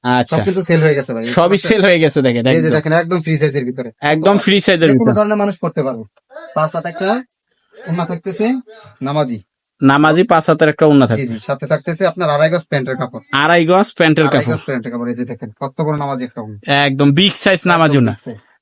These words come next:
Speaker 1: আচ্ছা।
Speaker 2: এই যে ভাই, স্যাম্পল কাজের ভিতর, অনেকেই চায় শুধু
Speaker 1: সিম্পল
Speaker 2: স্যাম্পল
Speaker 1: কাজ, মানে
Speaker 2: স্যাম্পল,
Speaker 1: বুকের
Speaker 2: শুধু
Speaker 1: ভিতরে হালকা কাজ থাকবে
Speaker 2: শুধু
Speaker 1: নাকি?
Speaker 2: গলায় আর নিচের প্যানেল হালকা কাজের ভিতর থাকতেছে কারিজমা কাজ।
Speaker 1: কারিজমা?
Speaker 2: জি, কারিজমার ভিতরেই আমরা কাজ করছি এটা।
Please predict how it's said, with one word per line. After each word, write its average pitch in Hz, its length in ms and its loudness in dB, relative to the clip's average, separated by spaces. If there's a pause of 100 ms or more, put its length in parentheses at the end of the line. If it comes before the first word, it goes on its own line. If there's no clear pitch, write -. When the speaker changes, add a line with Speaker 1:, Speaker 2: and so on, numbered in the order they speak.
Speaker 1:
আচ্ছা। 123 420 0 (520)
Speaker 2:
এই 135 100 -8
যে 135 80 -6
ভাই, 156 180 -4 (720)
স্যাম্পল 165 340 -4
কাজের 170 280 -4
ভিতর, 139 180 -8
অনেকেই 165 300 -4
চায় 165 220 -2
শুধু 165 200 -4
Speaker 1:
সিম্পল - 400 -4
Speaker 2:
স্যাম্পল 196 320 4
Speaker 1:
কাজ, 156 240 0 (100)
মানে 170 280 4
Speaker 2:
স্যাম্পল, 175 220 2
Speaker 1:
বুকের 214 180 4
Speaker 2:
শুধু 196 100 2
Speaker 1:
ভিতরে 196 260 4
হালকা 180 300 2
কাজ 165 240 0
থাকবে 165 220 -4
Speaker 2:
শুধু - 0 -
Speaker 1:
নাকি? 185 260 2
Speaker 2:
গলায় 185 180 -4
আর 170 100 -2
নিচের 175 280 -4
প্যানেল 156 240 -4
হালকা 147 300 -2
কাজের 143 260 -4
ভিতর 135 180 -8
থাকতেছে 156 420 -10
কারিজমা 151 360 -4
কাজ। 120 180 -6 (300)
Speaker 1:
কারিজমা? 202 520 4 (320)
Speaker 2:
জি, 120 160 -8 (840)
কারিজমার 147 340 -2
ভিতরেই 170 280 -2
আমরা 185 200 -2 (100)
কাজ 160 220 0
করছি 170 220 -6
এটা। 185 180 -2